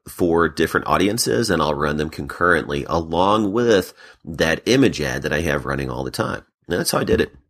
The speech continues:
That's how I'm doing Facebook advertising right now. Now, the technical aspects of it are a little bit, uh, more involved. And if you're not familiar with it, you need some help with it, just go ahead,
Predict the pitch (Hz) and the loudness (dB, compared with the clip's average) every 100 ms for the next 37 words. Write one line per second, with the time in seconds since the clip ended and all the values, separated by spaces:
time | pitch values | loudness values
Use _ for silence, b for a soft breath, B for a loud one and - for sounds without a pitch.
0 | _ _ _ _ - 78 98 90 78 76 | _ _ _ _ -4 -2 0 0 0 0
1 | 65 67 - 67 - 82 - 64 67 64 | -2 -2 0 0 0 -4 -4 -6 -6 -8
2 | 60 65 - B B B B - 101 101 | -8 -12 -14 B B B B 0 2 4
3 | 156 175 147 117 107 92 87 - 85 85 | 2 2 2 2 2 0 -2 0 2 0
4 | - 82 80 76 80 87 92 92 80 90 | -2 -2 -4 -4 -4 0 2 0 2 2
5 | 87 - 80 71 73 73 85 82 67 67 | 2 0 -4 -4 -4 -2 -2 -2 -4 -4
6 | - B B - 82 85 90 90 - 95 | -10 B B -8 -4 -2 2 2 2 2
7 | 101 107 104 101 87 82 - 78 95 85 | 4 4 4 2 -2 -2 -4 -2 0 0
8 | 90 98 78 87 87 - 101 113 101 92 | 0 0 0 -2 -4 -2 -2 2 2 0